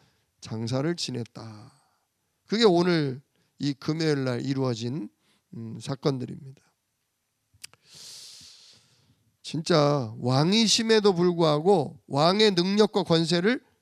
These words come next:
펼치지 않으셔요. 이게,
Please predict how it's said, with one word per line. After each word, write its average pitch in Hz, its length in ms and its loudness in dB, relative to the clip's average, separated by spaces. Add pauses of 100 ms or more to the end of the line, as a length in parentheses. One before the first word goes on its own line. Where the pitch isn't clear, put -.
(280)
펼치지 208 500 -6
않으셔요. 123 580 -10 (2250)
이게, 160 240 0